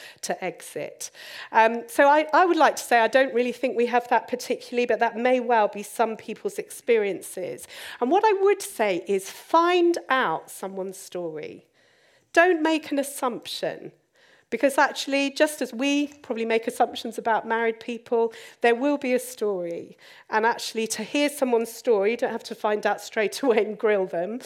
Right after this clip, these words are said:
uh, but over time, gently find out someone's story. Paul says in verse seventeen, "Nevertheless, each person should live as a believer in whatever situation the Lord has assigned to them, just as God has called them."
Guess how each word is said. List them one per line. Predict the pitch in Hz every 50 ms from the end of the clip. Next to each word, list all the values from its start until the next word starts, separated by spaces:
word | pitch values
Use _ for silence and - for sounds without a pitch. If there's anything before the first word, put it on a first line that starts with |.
| - - - - - -
uh, | 220 214 226 -
but | - 233 247
over | 254 262 254 269
time, | 262 - - 262 240 226 214 214 208
gently | - - 220 214 190 185 180 185 185
find | - - - 214 208 220 208 196
out | 190 175 - -
someone's | - - 180 180 180 175 185 180
story. | - - - - 170 165 160 151 143 151 - - _ _ _ _ - - - - - - _ _ _
Paul | - 381 403 392 370
says | - - 311 285 285
in | 247 240
verse | - 247 247 247 247
seventeen, | - - - 247 240 247 240 233 - - 262 240 214 175 165 160 147 147 - -
"Nevertheless, | 240 302 359 370 381 - 403 330 269 208 170 160 - - - - -
each | 302 320 359 370 370 - -
person | - - 311 262 233 233 - - - 180 180 170
should | - - 220 - -
live | 247 269 320 339 381
as | 370 370 349
a | -
believer | - 302 262 240 220 208 190 - -
in | 196 208 220
whatever | 233 233 240 - - 330 349 349 - 339
situation | - - - 277 - - - 277 254 240 240 233 240 - - 202 180 160 165 - - - - - - - -
the | -
Lord | 220 220 220 220 214 214
has | - 233 - -
assigned | 196 196 - - 214 208 202 208 208
to | - -
them, | 185 - 170 170 170 165 170 -
just | - - 269 254 247 - - - - -
as | 214 214 208
God | - - 202 196 190 180 180 - - -
has | 196 185 -
called | - - - 220 202 190 180 180 -
them." | - 165 151 - - - -